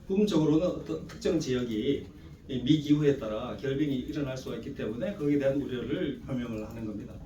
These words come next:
기관에서 구체적으로 어디를 대응을 해야 된다는 확신이, 어, 확신을 갖기에는, 어, 어려운 상황이라는 말씀을 드립니다. 어, 우리 기자님께서 말씀하신 것처럼 관계 기관의 역할들을, 어, 말씀하신,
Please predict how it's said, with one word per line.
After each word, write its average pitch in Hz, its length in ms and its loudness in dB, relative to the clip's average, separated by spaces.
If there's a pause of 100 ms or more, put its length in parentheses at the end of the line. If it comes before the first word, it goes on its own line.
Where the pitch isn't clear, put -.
(480)
기관에서 139 720 2
구체적으로 131 480 -2
어디를 127 440 -2
대응을 131 440 -2
해야 139 140 0
된다는 120 240 -6
확신이, 127 720 -2 (500)
어, 101 540 -10 (320)
확신을 147 340 0
갖기에는, 113 400 -4 (240)
어, 104 160 -12 (160)
어려운 131 260 -4
상황이라는 110 380 -8
말씀을 101 360 -12
드립니다. 95 380 -16 (840)
어, 180 580 -8
우리 214 100 -6
기자님께서 160 500 2
말씀하신 151 480 2
것처럼 143 340 0
관계 156 320 4
기관의 139 560 2
역할들을, 123 580 -2
어, 104 220 -8 (200)
말씀하신, 113 540 -10